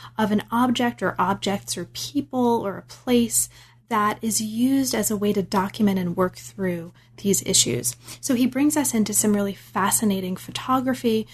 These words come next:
some photo books, um, some works of architecture. There's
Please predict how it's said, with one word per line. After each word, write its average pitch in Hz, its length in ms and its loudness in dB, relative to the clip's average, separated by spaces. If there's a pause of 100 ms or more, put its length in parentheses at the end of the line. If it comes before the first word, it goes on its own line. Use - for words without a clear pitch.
(120)
some 208 280 2
photo 196 420 0
books, - 640 2 (300)
um, 196 260 2
some 196 500 0
works 214 280 2
of - 160 -4
architecture. 247 960 0
There's 185 320 -2